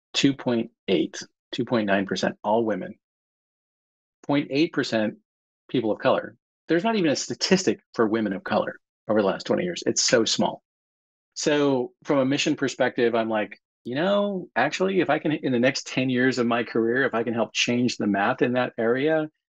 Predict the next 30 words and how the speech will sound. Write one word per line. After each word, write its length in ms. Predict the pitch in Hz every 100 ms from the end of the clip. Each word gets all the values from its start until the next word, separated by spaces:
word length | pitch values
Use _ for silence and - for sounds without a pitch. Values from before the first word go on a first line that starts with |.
| -
by 140 | 117
being 380 | 107 117 123 117
an, 200 | 107 101 -
an 140 | 123
ally 460 | 113 110 120 123 120
and 120 | 101
a 60 | 95
fan, 640 | - 104 107 151 180 175 _ _ _ _ _ _
um, 420 | 123 117 110 104 -
I'm 160 | 139 127
in, 240 | 90 - _ _ _ _ _
right? 260 | 117 113 120
So 360 | - 117 113 -
super 280 | - 135 131
excited 360 | - 123 123
about 300 | 113 117 113
it. 160 | 113 104
The 60 |
fund's 320 | 110 113 110 -
been, 420 | 113 104 104 95 _ _ _ _ 117
um, 440 | 107 101 190 - 240 311 - -
it, 180 | - -
it's, 300 | - - - -
it, 120 | - -
they're 220 | 147 123 107
investing 420 | 147 123 127 143 123
in 140 | 113
really 200 | 117 113
interesting 360 | 110 117 120 104
things. 280 | 113 104